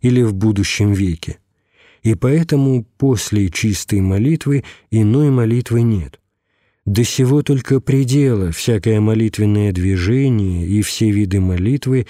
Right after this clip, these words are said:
доводят ум. А за сим пределом будет уже изумление, а не молитва, потому что все молитвенное прекращается, наступает же некое созерцание, и не молитвою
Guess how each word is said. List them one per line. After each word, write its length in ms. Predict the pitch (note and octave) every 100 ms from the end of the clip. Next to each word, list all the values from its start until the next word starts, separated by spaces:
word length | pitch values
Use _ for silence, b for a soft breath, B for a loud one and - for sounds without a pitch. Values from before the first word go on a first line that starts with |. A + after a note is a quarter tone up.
| B -
доводят 600 | G2+ A2 G2+ G2+ G2+ -
ум. 220 | F#2+ D2 - _ _ _ _ _ _ _
А 120 | A2
за 200 | G#2 G#2+
сим 400 | F#2+ - D#3+ D#3+
пределом 640 | C#3+ A#2 G2 C#3 D3+ D3 B B -
будет 460 | F#2+ C#3+ C#3+ C#3
уже 320 | B2 C3 C#3+ b b -
изумление, 960 | A#2+ A2+ B2+ B2 C3 B2+ G#2+ F2+ E2 -
а 100 | G#2+
не 100 | G#2
молитва, 640 | G#2+ A2+ G#2+ F2 D#2+ C#2 b b b b
потому 400 | - A2+ A#2+ B2+
что 200 | - A#2+
все 280 | G#2 - A2+
молитвенное 960 | G2+ G2 G#2+ C#3+ - C3 B2 B2 B2 A2 _
прекращается, 1120 | - A#2+ A#2 A#2+ - - A#2 F#2 E2 - - - B B B -
наступает 720 | A2+ - A#2 - B2 A#2+ G#2+
же 200 | G#2 A#2 B -
некое 500 | G#2+ B2 - B2+ A#2+
созерцание, 1120 | - B2 G#2+ A#2 G#2+ - A2+ F#2 E2+ C#2+ - b b b -
и 260 | A#2 A#2 -
не 260 | A2 A2
молитвою 880 | A2+ A#2 A#2 A#2 G#2 F2+ F2 D#2+ D2+